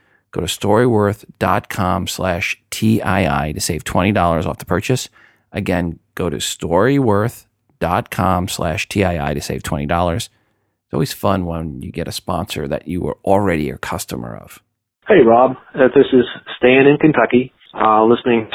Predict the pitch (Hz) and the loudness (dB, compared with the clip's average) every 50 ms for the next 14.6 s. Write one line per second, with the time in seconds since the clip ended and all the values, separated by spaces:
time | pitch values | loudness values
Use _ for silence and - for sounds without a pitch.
0 | - - 110 110 107 104 101 101 101 101 110 117 117 - 113 104 - - 113 110 | -4 0 2 4 4 4 4 2 2 0 2 0 0 0 0 -2 2 4 6 6
1 | 107 107 - - - - - 117 120 117 110 - - - 127 - - - - 110 | 6 6 4 -2 -8 -4 0 2 4 4 4 2 2 2 2 2 2 0 0 2
2 | 107 101 95 - - 120 113 107 - - 104 - - 101 101 98 117 113 110 107 | 2 2 0 0 4 4 4 4 4 2 0 2 2 0 2 4 6 6 6 4
3 | 104 104 101 101 101 104 101 98 95 95 90 - - _ _ _ - - - - | 4 2 2 2 2 4 4 6 6 4 4 2 -2 _ _ _ -20 -20 -20 -20
4 | - - - 113 98 95 85 101 104 107 107 104 101 - - 104 101 101 98 95 | -18 -6 0 2 2 2 4 4 4 4 4 4 2 0 0 2 4 4 2 2
5 | 95 95 92 87 - 95 92 92 92 92 92 92 90 90 82 - _ _ _ _ | -2 -4 -8 -6 -2 -2 0 0 -2 -2 -2 -2 -2 -4 -6 -10 _ _ _ _
6 | _ _ _ _ _ - - - - - - - _ _ _ - - 117 113 113 | _ _ _ _ _ -20 -20 -20 -20 -20 -20 -20 _ _ _ -4 2 4 4 4
7 | 110 101 - - - 107 104 - - - - - - - - - - - 101 98 | 4 2 -4 0 4 4 4 4 2 -6 -10 -10 -10 -14 -18 -20 -12 -8 -6 -4
8 | 92 90 - - 107 110 - - _ - - - - - - - - - - - | -4 -2 0 2 2 2 2 0 _ -14 -16 -16 -16 -18 -20 -20 -20 -20 -20 -20
9 | - - - - 90 92 92 95 95 95 - _ _ 117 120 113 104 98 92 90 | -18 -12 -8 -8 -6 -6 -8 -8 -10 -12 -18 _ _ -12 -10 -8 -8 -8 -8 -6
10 | 95 104 104 - 104 - 107 104 107 - - 101 98 - - - 92 90 101 107 | -4 -4 -4 -4 -4 0 2 2 2 2 -2 -4 -10 -10 -8 -6 -6 -2 0 -2
11 | 107 - - - 101 104 101 90 90 - _ _ - - - - - - - - | -2 0 0 -2 0 0 -4 -4 -6 -12 _ _ -20 -20 -20 -20 -20 -20 -20 -20
12 | - - - - - _ _ _ - - 120 123 117 110 110 113 107 113 110 107 | -20 -20 -20 -20 -20 _ _ _ 0 2 4 6 8 8 6 6 6 4 2 2
13 | - 107 101 113 120 110 104 - - 120 113 - 110 107 101 104 107 110 - - | 0 2 4 4 4 4 2 2 2 2 2 2 2 2 2 4 4 2 2 0
14 | 95 98 107 127 127 110 110 98 98 107 117 | -2 2 4 4 4 4 0 0 0 0 2